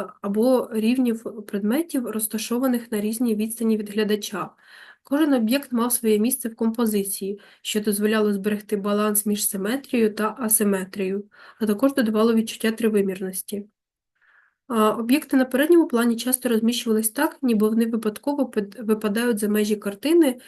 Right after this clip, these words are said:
що створювало враження інтерактивності і залучення глядача. А, шосте — це монохромність і кольорит-, е, колорит.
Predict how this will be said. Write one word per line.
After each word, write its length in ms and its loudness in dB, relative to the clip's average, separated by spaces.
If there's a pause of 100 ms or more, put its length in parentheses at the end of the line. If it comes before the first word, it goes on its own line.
що 180 -8
створювало 600 0
враження 480 -2
інтерактивності 1200 -2
і 200 0
залучення 560 0
глядача. 600 -6 (4000)
А, 200 4
шосте — 440 0
це 280 2
монохромність 720 2
і 60 0
кольорит-, 580 -2 (760)
е, 80 -4
колорит. 560 0